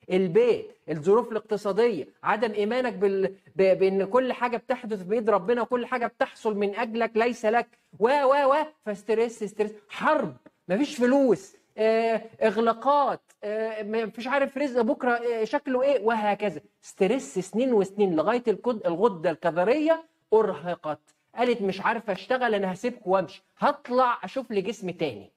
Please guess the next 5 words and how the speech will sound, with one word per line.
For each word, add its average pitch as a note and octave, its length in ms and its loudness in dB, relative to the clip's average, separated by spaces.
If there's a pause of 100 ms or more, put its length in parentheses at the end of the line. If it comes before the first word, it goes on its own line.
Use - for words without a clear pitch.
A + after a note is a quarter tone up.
(540)
يبقى A#2 220 -2
ده B2 80 2
السبب C#4 420 2 (200)
ودي G3+ 220 2
الأعراض. E3 600 -2